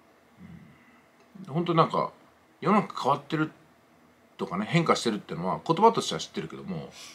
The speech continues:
どこがどう変化してるのか分かんなかったり、その変化についていける人が、ついていってる人が何が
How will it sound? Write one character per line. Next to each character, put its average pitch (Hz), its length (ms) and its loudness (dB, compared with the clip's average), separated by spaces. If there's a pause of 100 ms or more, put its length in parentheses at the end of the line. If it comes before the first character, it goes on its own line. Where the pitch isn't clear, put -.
(500)
ど 233 160 2
こ 156 100 0
が 113 80 6
ど 147 100 4
う - 20 0
変 101 160 -2
化 95 80 -6
し - 60 -8
て 87 60 -8
る 78 60 -8
の 76 60 -10
か 87 60 -10
分 85 60 -6
か 101 80 2
ん 87 60 0
な 80 60 -6
か - 60 -16
っ - 80 -16
た - 80 -14
り、 180 140 -6
そ 185 120 0
の 202 60 8
変 214 160 6
化 123 80 4
に 95 80 -2
つ - 120 -4
い 117 60 2
て 95 80 -2
い 85 40 -2
け 82 80 -6
る 78 80 -10
人 80 140 -10
が、 82 320 0 (120)
つ - 120 -6
い 101 80 0
て 87 80 -4
い 80 40 -4
っ - 40 -6
て 82 100 -12
る 80 80 -8
人 82 120 -8
が 80 80 -6
何 160 220 4
が 87 200 0